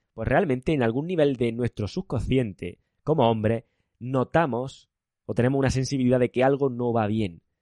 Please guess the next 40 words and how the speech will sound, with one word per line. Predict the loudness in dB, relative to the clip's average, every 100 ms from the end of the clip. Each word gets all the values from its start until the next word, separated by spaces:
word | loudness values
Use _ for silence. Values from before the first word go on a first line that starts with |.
| _ _ -6
Hay | -2
una | 0 0
cosa | 0 0 0
que | 0 -2 -2
querré | 2 4
hablar | 4 2
en |
un | 0
podcast | -2 -2 -2 -4
futuro | -4 -2 -2 -4
y | -2 0
es | 0 0
de | 0 0 _ _ _ -8
hacer | -6 -2 -2
caso | -2 -4
a | -2
tu | -2
instinto, | -2 -2 -4 -6 -12 -14 _ -6
en | -4
el | 0
caso | 2 2
de |
las | 2
mujeres. | -2 -4 -6 -6 _ _ _ _ _ _ _
Hay | -6 -4
muchísimas | -4 -4 0 2 4
veces | 4 4
donde | -4 -2 -4
tú | 0
vas | 0 2
a | 0
notar | -2 -2 0 0
que | 2
algo | 0 -2
no | -4 0
va | 0
bien | 0 0 0
a | 0
nivel | 0 0
instintivo | 0 -4 -4 -2 -2 -4